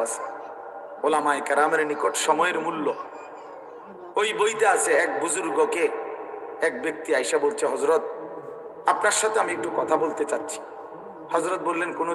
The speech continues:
দ্বীনি মাসআলা? বললেন, না, এমনি একটু কথা বলবো। উনি বলছেন,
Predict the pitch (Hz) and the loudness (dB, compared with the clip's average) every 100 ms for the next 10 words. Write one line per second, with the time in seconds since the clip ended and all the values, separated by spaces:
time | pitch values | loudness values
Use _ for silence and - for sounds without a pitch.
0 | 156 185 202 180 165 - - 175 196 - | -4 -4 -4 0 2 0 2 6 6 4
1 | - - - - - - 151 151 147 175 | -2 -8 -8 -10 -8 0 2 2 2 2
2 | 220 196 185 160 143 143 135 - 131 131 | 2 0 -4 -2 -4 -6 -4 -2 0 -2
3 | 117 - - - - - - - - - | -6 -12 -16 -18 -18 -18 -18 -18 -20 -20
4 | - - - 226 202 190 185 | -20 -8 -2 0 2 2 -2